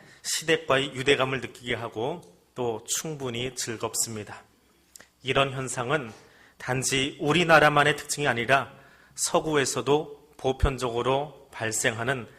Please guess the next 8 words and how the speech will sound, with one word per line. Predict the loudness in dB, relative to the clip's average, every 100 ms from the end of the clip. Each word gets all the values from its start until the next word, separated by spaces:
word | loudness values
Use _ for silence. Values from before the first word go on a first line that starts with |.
| -20 -14
가족 | -8 -6 -4 -4 -4
패턴이라고 | -6 -6 -4 -4 -4 -8 -10 -4 -2 -2 -2 -4 -6 -20 _
합니다. | -16 -10 -10 -10 -14 -18 _ _ _ _ _ _ _ _ -20 -20 -20 -20 -20 _ _ _ _ _ _ _ _ _ -8
그런데 | 0 2 4 4 4 0 -12 -20 -20 -20 -20 _ _ -10 -2
여기 | 0 2 2
이 | 0 0 0 0
이야기를 | 0 2 2 2 0 -2 -2 -6
뛰어넘은 | 0 2 2 0 -2 -4